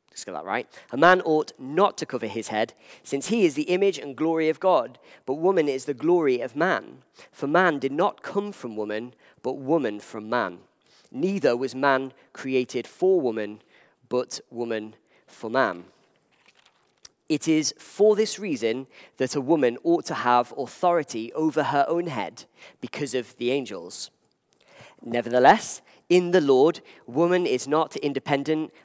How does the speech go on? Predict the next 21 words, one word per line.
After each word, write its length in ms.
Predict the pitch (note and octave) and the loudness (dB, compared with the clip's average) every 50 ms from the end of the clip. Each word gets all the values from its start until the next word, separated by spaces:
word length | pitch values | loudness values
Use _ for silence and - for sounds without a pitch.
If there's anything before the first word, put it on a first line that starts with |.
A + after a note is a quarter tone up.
| _ - | _ 2
of 240 | B2 B2+ B2 A#2 C3 | 2 2 2 2 2
man, 400 | D3 C#3 A#2 G#2 F#2 F#2 F#2+ - _ - _ _ | 2 2 2 2 -2 -6 -12 -18 _ -20 _ _
nor 260 | C3+ D#3+ E3+ F3 F3 F3 | 0 2 4 4 4 2
is 140 | E3 - | 0 0
man 320 | C#3 C#3+ C#3 C3+ C#3 C#3+ C3+ | 2 2 4 4 2 0 -2
independent 760 | - C3 C3 C3 B2 - - C3 A#2+ A2+ A#2 A2 G#2+ - - | -4 -4 -4 -4 -6 -6 -6 -6 -4 -4 -4 -6 -6 -8 -12
of 160 | A2 G2+ G#2 | -14 -12 -8
woman. 380 | A2+ B2+ A#2+ G2+ E2 D#2+ F#2+ - _ _ _ _ _ _ _ _ _ - - - - | -6 -6 -4 -6 -6 -10 -12 -20 _ _ _ _ _ _ _ _ _ -20 -20 -20 -18
For 140 | - - D#3+ | -2 0 2
as 320 | A2+ D3 D#3+ D3+ C#3+ C#3+ | 4 4 4 4 2 0
woman 380 | C#3+ D#3+ F3+ F#3+ G3 F#3+ F#3+ F3+ | 0 0 2 2 0 -2 -4 -6
comes 440 | - D#3+ D3 C#3 C3 - - - - - | -6 -6 -6 -6 -6 -8 -10 -12 -12 -18
from 480 | - - - A2 G#2 G#2 G#2+ G2 A2+ | -20 -14 -12 -10 -10 -10 -12 -8 -2
man, 360 | A#2+ C3 D3+ E3 F3+ G3+ G3+ F#3+ _ - - _ _ | 0 2 2 2 0 -2 -6 -12 _ -20 -20 _ _
so 260 | - - F3+ E3+ E3+ | -4 2 4 4 4
also 400 | C3+ D3+ D#3 D#3 D3 - C3+ C3 | 4 0 -2 -2 -2 0 0 0
man 540 | C3+ C3+ D#3 F3+ F3 C3+ A#2 A2 A2 A2 - - | 0 2 2 2 2 2 0 -2 -6 -10 -12 -12
is 180 | A#2 A2 - | -12 -12 -12
born 440 | - - F#3 F3+ C3+ A#2+ A2+ A2+ A2+ | -4 -2 0 0 0 0 -4 -6 -10
of 220 | - F2+ A2 A2 B2 | -10 -12 -10 -4 0
woman. 380 | D#3 F#3+ F3 C3 G#2 F#2 F2+ | 0 2 2 2 0 -2 -6